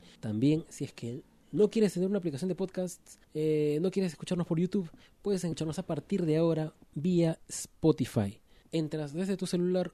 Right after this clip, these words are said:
o desde la versión desktop y solamente escribes Mullet Club y ahí vas a estar encontrando al toque los últimos programas, los aproximadamente veinticinco últimos programas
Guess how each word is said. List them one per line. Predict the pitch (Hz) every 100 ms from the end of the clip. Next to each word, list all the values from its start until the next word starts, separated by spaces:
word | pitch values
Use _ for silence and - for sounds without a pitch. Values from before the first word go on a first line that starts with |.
| _
o | 180
desde | 180 170 165 160
la |
versión | 151 127 156
desktop | 147 151 - 139 - -
y | - 139
solamente | 151 147 131
escribes | - 139 127 - -
Mullet | 135 170 156
Club | - 190
y | 156
ahí | 156
vas | 151
a |
estar | 151 - 156 160 _ _ _
encontrando | - 170 156 170 160
al | 151 156
toque | 214 185 185 - _
los | 175 170
últimos | 170 156 156
programas, | 147 135 139 131 135 131 - _ -
los | 151 143
aproximadamente | 151 160 - 190 190 180 165
veinticinco | 143 143 156 151 147 - 151 - 220 160 156 160
últimos | 165 160 151
programas | - 127 120 120